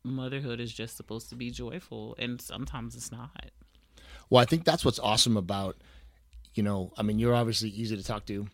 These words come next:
Speaker 2: I find my wife the same way. So who's your partner in this?
Speaker 1: Mm-hmm.
Speaker 2: You know, and a lot of the, you know,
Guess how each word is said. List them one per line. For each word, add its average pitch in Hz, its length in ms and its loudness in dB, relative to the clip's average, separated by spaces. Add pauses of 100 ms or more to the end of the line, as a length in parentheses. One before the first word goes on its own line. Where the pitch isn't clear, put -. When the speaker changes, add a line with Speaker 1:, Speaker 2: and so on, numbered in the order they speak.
(300)
Speaker 2:
I 107 140 -2
find 107 260 2
my 104 140 0
wife 107 240 -2
the 117 80 -2
same 107 260 0
way. 98 340 -4
So 95 380 -4
who's 101 300 -4
your 101 200 -2 (140)
partner 110 380 0
in 95 80 -4
this? 101 300 -4 (160)
Speaker 1:
Mm-hmm. 110 300 -8
Speaker 2:
You 113 80 2
know, 101 280 0
and 107 180 -4
a 107 80 -2
lot 117 300 -2
of 113 140 -2
the, 113 340 0 (640)
you 113 80 -2
know, 101 260 -6